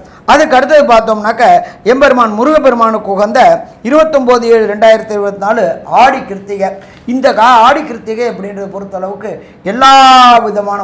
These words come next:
முருகன் கோயிலையும், முக்கியமான முருகன், அறுபடை வீடு முருகன் கோயிலை தவிர எல்லா முருகன் கோயிலையும் இந்த ஆடி கிருத்திகை விசேஷமான தினமா இருக்கும். சரி, இதை தவிர அந்த ஆடி மாசம் பிறக்கிற நாள்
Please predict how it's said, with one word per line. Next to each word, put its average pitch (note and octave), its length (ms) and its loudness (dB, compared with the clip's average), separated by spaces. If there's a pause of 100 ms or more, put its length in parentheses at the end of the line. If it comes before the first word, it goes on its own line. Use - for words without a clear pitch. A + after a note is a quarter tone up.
முருகன் A3 320 -4
கோயிலையும், G3+ 400 -6 (280)
முக்கியமான A#3 420 -4 (100)
முருகன், G#3 400 -2
அறுபடை A3+ 320 -2
வீடு G3 200 -4
முருகன் F#3+ 280 -6
கோயிலை F#3+ 300 -6
தவிர A#3+ 160 -4 (100)
எல்லா G#3+ 180 -2 (200)
முருகன் G3 280 -8
கோயிலையும் G#3+ 360 -10 (280)
இந்த A#3 120 0 (180)
ஆடி D#4+ 260 4
கிருத்திகை A#3 420 -10
விசேஷமான A3 600 -6
தினமா G3 300 -6
இருக்கும். F3+ 260 -10 (460)
சரி, A#3 180 0 (280)
இதை C4+ 120 2 (120)
தவிர A#3+ 180 0 (640)
அந்த D4+ 320 -4 (340)
ஆடி D#4 260 4
மாசம் C4 400 -2
பிறக்கிற B3+ 360 -4 (120)
நாள் G#3 180 0